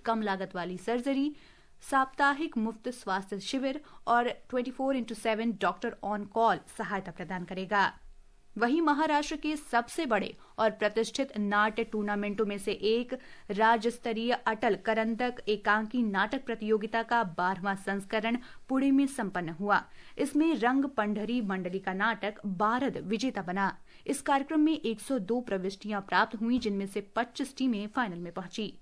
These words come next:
रंग पंढरी को अटल करंदक ट्रॉफी और एक लाख का नकद पुरस्कार मिला। इस कार्यक्रम के दौरान वरिष्ठ कलाकार नीना कुलकर्णी और सुनील बर्वे को लाइफटाइम अचीवमेंट पुरस्कार से सम्मानित किया गया।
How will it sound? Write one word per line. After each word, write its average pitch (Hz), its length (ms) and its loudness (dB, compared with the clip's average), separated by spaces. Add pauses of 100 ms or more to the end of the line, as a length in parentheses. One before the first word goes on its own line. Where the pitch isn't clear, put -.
(320)
रंग 302 220 4 (100)
पंढरी 233 360 0
को 285 160 -4 (140)
अटल 240 360 0
करंदक 208 480 -2 (220)
ट्रॉफी 220 640 -2
और 226 260 -4 (200)
एक 311 160 -2
लाख 202 400 2
का 254 100 -2
नकद 202 320 -2 (120)
पुरस्कार 208 440 -2
मिला। 240 320 2 (400)
इस 285 120 -6
कार्यक्रम 302 340 2
के 370 120 -2
दौरान 254 380 0 (120)
वरिष्ठ 202 340 -2
कलाकार 202 560 0 (300)
नीना 285 400 6 (100)
कुलकर्णी 220 600 -2 (180)
और 247 120 -2
सुनील 269 480 2 (100)
बर्वे 202 260 0
को 220 200 -2
लाइफटाइम 233 640 0
अचीवमेंट 196 500 -6 (260)
पुरस्कार 220 500 -2
से 233 240 -4 (140)
सम्मानित 254 480 -4
किया 196 260 0
गया। 214 240 0